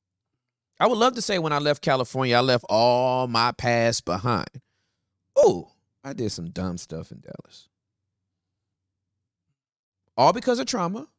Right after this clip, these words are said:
All because I was hiding and lying. All this, everything that's been on this list, I've been the opposite of. <laughs>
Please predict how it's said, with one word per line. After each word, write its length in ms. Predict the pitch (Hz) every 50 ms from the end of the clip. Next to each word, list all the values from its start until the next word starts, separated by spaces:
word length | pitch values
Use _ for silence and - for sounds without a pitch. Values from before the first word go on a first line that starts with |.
| _ _ _ _ _ _ _ _ _ _ _ _ _ _ _ _ _
All 160 | - 117 139 160
because 640 | 220 196 - 202 190 190 190 202 185 - - - _ _ _ _ _ _ _ _ _ _ _ _ _ _ _ _ _ _ _ _ _ _ _ _ _ _ _ _ _ _ _ _ _ _ _ _ _ _ _ _
I 120 | 110 120
was 120 | 131 143 -
hiding 480 | - - 127 135 143 151 156 160 160
and 160 | 165 170 156 127
lying. 420 | 120 123 131 139 147 165 156 - - - - -
All 160 | - - - 508
this, 220 | 539 427 - - _ _ _ _ _ _ -
everything 380 | 196 247 294 359 - 320 285
that's 200 | 277 226 196 151
been 200 | 131 - 165 165
on 140 | 175 165 147
this 200 | 143 147 139 -
list, 400 | 120 117 127 135 131 - - - -
I've 260 | - 123 135 139 135 123
been 140 | 113 117 113
the 100 | 113 -
opposite 440 | 95 104 101 - 85 - 87 85 -
of. 320 | - - - - - - _
<laughs> 60 | _